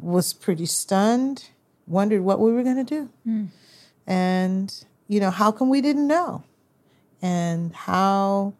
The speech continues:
Speaker 1: I would have loved to embrace him, uh, but he went on his own terms.
Speaker 2: On his terms, yeah.
Speaker 1: So you have to, you know, honor that. And so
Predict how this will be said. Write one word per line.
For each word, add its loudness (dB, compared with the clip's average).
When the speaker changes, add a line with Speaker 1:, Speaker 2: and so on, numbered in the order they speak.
Speaker 1:
I 6
would 2
have 0
loved 2
to 0
embrace 2
him, -2
uh, -2
but 0
he -2
went 0
on 0
his -2
own 2
terms. -4
Speaker 2:
On -6
his -12
terms, -14
yeah. -16
Speaker 1:
So 0
you 0
have -2
to, -2
you -2
know, -2
honor -2
that. -8
And -6
so -2